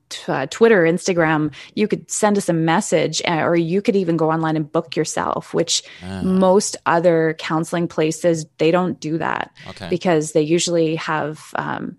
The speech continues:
Speaker 1: you know, sort of an onboarding process before they decide to take you.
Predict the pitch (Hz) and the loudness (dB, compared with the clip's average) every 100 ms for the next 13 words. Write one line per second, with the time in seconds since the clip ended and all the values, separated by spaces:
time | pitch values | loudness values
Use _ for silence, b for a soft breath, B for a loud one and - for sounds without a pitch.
0 | _ 240 240 240 240 208 165 156 165 151 | _ 4 4 4 2 2 2 2 2 2
1 | 151 160 156 147 - 202 240 - - - | 0 -4 -6 -8 -4 -4 -4 -8 -12 -10
2 | 170 165 160 156 156 160 156 147 151 160 | -8 -2 0 0 -2 -2 -4 -4 -4 -4
3 | 147 214 254 | -4 -2 -2